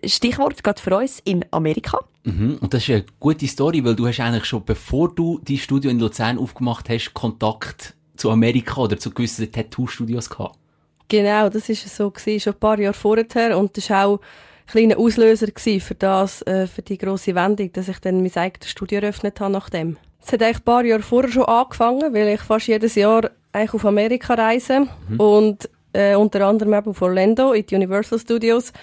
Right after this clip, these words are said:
Speaker 3: Hatte dort immer das gleiche Tattoo-Studio im Auge gehabt. Das war gerade wirklich am Eingangsbereich beim City Walk. Bin dort eigentlich fast jedes Jahr rein und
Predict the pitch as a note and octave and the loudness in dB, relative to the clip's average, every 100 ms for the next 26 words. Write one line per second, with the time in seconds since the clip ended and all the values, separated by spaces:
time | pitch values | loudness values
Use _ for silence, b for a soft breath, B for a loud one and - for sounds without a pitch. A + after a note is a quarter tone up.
0 | B B B B - A3 A#3+ B3 - C4+ | B B B B -2 0 2 2 4 4
1 | C#4+ C4+ B3+ C4+ C4 - A#3 B3+ C#4 - | 4 2 0 0 -2 -4 -2 0 -2 0
2 | C#4 C4+ C#4 C4 G#3+ B3 - - A3+ C#4+ | 0 2 4 4 2 0 -2 -2 0 0
3 | B3+ - A#3+ A#3 A#3 - G#3 G#3+ A3+ A#3+ | -4 -4 -4 -4 -6 -4 -4 -2 -4 -2
4 | A#3+ B3 B3 - A#3 A3 A3+ G#3 G3 A3+ | 2 2 0 -2 0 0 -2 -6 -4 -6
5 | A3+ B3+ G3+ A3+ B3 - B B B B | -2 0 2 2 -2 -16 B B B B
6 | B _ A#3 A#3 A#3 A#3+ - A3+ - A#3+ | B _ 0 2 2 0 -2 -2 0 0
7 | B3 A#3+ B3 G#3+ G3+ A3 D4 F4 D#4+ _ | 0 0 0 2 4 4 4 2 0 _
8 | _ - A3+ B3 A#3+ | _ 0 4 4 2